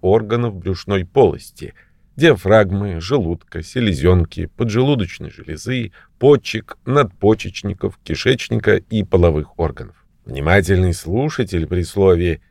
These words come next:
«вегетативный» сразу поймёт, что речь идёт о симпатической и парасимпатической нервной системе, входящих в общее понятие вегетативной нервной системы, с которой связаны стресс,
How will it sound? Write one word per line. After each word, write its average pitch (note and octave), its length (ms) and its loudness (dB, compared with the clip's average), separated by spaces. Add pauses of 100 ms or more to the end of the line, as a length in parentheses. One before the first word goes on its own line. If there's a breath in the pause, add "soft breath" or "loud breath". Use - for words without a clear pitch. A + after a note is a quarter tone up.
«вегетативный» G#2+ 920 0
сразу C#3 320 0
поймёт, E3 440 2
что - 160 -4
речь C3 280 -4
идёт A#2 300 -2
о G#2 60 0
симпатической A2+ 920 -2
и F#2+ 40 -2
парасимпатической G2+ 1120 -2
нервной D2 480 -4
системе, D3+ 640 -2
входящих G2 720 2
в E2+ 80 -2
общее F#2+ 460 2
понятие F2 580 0
вегетативной E2+ 800 -4
нервной E2 460 -2
системы, C3+ 560 -4 (260 soft breath)
с - 140 -20
которой D#3+ 480 2
связаны F2+ 500 2
стресс, - 720 -2